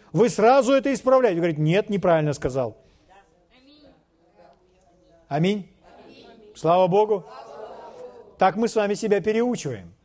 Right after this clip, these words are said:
Так мы становимся другими людьми. И мы сфокусированы на том, что Бог сказал о нас, а не то, что кто-то говорит.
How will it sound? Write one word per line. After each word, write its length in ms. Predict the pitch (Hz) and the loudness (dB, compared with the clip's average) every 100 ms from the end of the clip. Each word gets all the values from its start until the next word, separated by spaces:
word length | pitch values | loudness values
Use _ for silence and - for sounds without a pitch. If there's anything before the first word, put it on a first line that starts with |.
| _ _ _ _ _ | _ _ _ _ _
Так 200 | 208 208 | 0 2
мы 120 | 240 | 0
становимся 420 | - 247 247 254 | 0 0 0 0
другими 360 | 226 233 220 226 | -2 -2 0 0
людьми. 520 | 240 262 262 170 - _ _ _ _ | 0 0 -2 -2 -8 _ _ _ _
И 100 | 180 | 0
мы 120 | 220 262 | 2 0
сфокусированы 840 | - 254 262 214 - 311 302 269 | 2 0 2 0 4 4 4 2
на 180 | 247 226 | 2 2
том, 220 | 302 285 | 2 0
что 200 | - 277 | 0 0
Бог 400 | 180 330 392 - | 4 6 6 4
сказал 540 | - 320 247 254 208 | 0 2 4 4 2
о 140 | 185 202 | 0 2
нас, 460 | 175 135 - - _ _ _ _ - | 2 0 -4 -14 _ _ _ _ -2
а 140 | 190 | 0
не 100 | 214 | 2
то, 240 | 208 262 254 | 2 4 4
что 240 | 254 226 | 4 2
кто-то 480 | - - 294 - 180 | 2 2 4 4 4
говорит. 540 | 165 156 139 101 - | 4 2 0 -6 -14